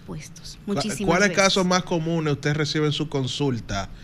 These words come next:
Speaker 2: En cuanto, usted sabe que ahora, eh, han, como han pasado muchas cosas con el, con que tienen que ver con la familia, muchas madres descuidadas.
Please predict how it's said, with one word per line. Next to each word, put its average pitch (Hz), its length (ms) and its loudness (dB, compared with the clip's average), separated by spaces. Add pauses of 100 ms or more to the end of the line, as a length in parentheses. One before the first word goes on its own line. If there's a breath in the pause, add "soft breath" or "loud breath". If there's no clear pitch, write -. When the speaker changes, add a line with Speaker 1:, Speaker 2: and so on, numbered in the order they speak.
(240 loud breath)
Speaker 2:
En 127 100 -6
cuanto, 135 380 -2
usted 120 440 0
sabe 160 340 4
que 147 120 2
ahora, 139 640 4
eh, 117 180 0
han, 123 160 0
como 120 240 -4
han 131 80 -4
pasado 143 340 0
muchas 143 280 -2
cosas 143 280 -2
con 127 160 -4
el, 120 140 -4
con 113 180 -4
que 113 80 -2
tienen 123 240 -6
que 135 80 -4
ver 135 160 0
con 131 160 0
la 123 80 2
familia, 120 580 -4 (600 loud breath)
muchas 123 260 0
madres 135 380 2
descuidadas. 123 800 2